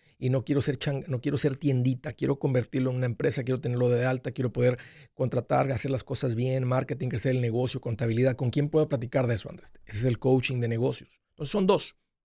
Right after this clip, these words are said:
de finanzas personales, tu vida familiar y de negocios. Y este servicio los encuentras en mi página, andresgutierrez punto com, andresgutierrez punto com, hay un botón que dice coaching.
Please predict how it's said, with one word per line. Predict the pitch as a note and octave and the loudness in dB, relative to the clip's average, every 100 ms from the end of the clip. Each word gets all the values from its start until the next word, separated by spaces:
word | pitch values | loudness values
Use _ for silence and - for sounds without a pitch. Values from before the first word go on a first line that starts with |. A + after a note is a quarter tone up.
| _ | _
de | B2+ | -8
finanzas | - C#3 E3 E3+ | -2 0 0 -2
personales, | F#3+ F#3 C#3 C#3+ | -4 0 0 0
tu | C3 | 2
vida | C3 D#3 | 2 2
familiar | F3 F3+ C3 - - _ _ _ _ _ | 0 0 0 -2 -8 _ _ _ _ _
y | B2+ | 0
de | B2+ B2 | 2 4
negocios. | A#2 A2+ A2+ - - - _ _ | 4 4 2 -2 -16 -20 _ _
Y | D3 | 0
este | D3 F#3 | 0 0
servicio | G3+ D#3+ D3 D#3+ | -4 0 0 0
los | C3+ | 0
encuentras | C3 A#2+ A#2 C#3+ C3 | -2 0 0 0 0
en | C3+ | 2
mi | C#3+ | 2
página, | B2+ D3 - A2+ - _ _ | 2 0 0 -6 -8 _ _
andresgutierrez | - A#2 A#2 B2+ C#3 D3 D#3+ C3+ A#2+ A#2 B2+ | 0 4 6 6 4 2 2 4 4 2 -2
punto | A#2 A#2 C3 | -4 -2 -2
com, | - A#2 E3 | 0 0 0
andresgutierrez | A#2+ A2+ C3 B2+ C3+ C3 | 2 4 2 2 0 0
punto | C3+ D#3 | -4 0
com, | B2+ - _ _ | 0 0 _ _
hay | - | 0
un | C3 | 2
botón | C3+ C3 | 4 2
que | A#2+ | 0
dice | G#2+ B2+ | 0 -2
coaching. | - D3+ D#3+ - - | 6 8 8 4 -4